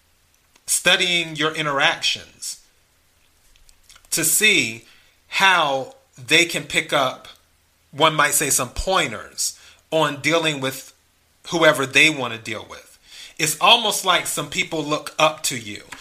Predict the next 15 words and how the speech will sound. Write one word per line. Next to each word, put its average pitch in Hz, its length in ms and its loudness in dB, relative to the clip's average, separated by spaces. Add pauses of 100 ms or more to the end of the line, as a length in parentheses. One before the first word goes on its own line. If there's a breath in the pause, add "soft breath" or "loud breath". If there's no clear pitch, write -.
(240 loud breath)
I 165 100 4
feel 226 220 2
like 214 200 2
you 196 60 -8
may 180 120 -2
have 165 160 0
some 151 140 -2
friends 156 380 0
around 131 460 0
you 170 180 -2
with 143 200 -10
this 147 140 -2
current 139 340 0
relationship 143 720 -2 (260 loud breath)
that 147 220 0